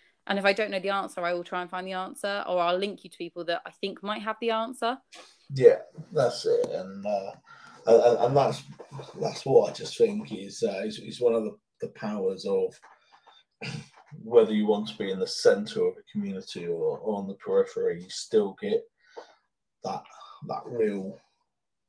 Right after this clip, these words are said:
Speaker 2: balance, and you can, you can get from it what you want to get from it.
Speaker 1: Yeah, you can take from it as much as you need to take, and you can give as much as you would like to give. There's no expectation on any of it.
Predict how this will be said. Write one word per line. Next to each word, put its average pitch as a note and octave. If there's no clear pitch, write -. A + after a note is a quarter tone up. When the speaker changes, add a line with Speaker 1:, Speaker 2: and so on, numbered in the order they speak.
Speaker 2:
balance, G2+
and F#2+
you G#2
can, G#2+
you C3
can B2+
get A2
from G#2+
it F2+
what F#2
you F2+
want F2+
to -
get -
from -
it. -
Speaker 1:
Yeah, G#3
you A#3
can B3
take B3+
from B3
it A3
as G#3+
much G#3+
as F#3+
you F#3+
need F3+
to -
take, -
and A3
you G3+
can G#3+
give F#3+
as F#3+
much F3+
as F#3
you F3+
would F3+
like F3+
to -
give. G3
There's G3
no F3
expectation D#3+
on F3+
any E3+
of -
it. A#2+